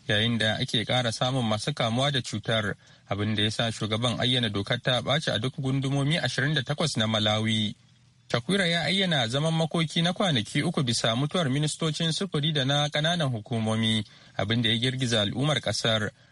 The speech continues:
tare da samar da sabbin matakai don daƙile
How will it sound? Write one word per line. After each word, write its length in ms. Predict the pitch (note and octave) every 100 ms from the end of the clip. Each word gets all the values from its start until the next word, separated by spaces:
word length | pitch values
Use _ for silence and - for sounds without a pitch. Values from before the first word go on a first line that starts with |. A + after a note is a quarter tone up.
| -
tare 260 | G#2+ G#2
da 120 | A2+ G#2+
samar 320 | A#2+ A2+ B2+
da 200 | C3 C3
sabbin 360 | A2 G#2+ G#2+ B2+
matakai 680 | C#3+ A#2+ G#2+ - A2+ A2 G#2 - - -
don 160 | G#2+ G#2+
daƙile 340 | A2 A2+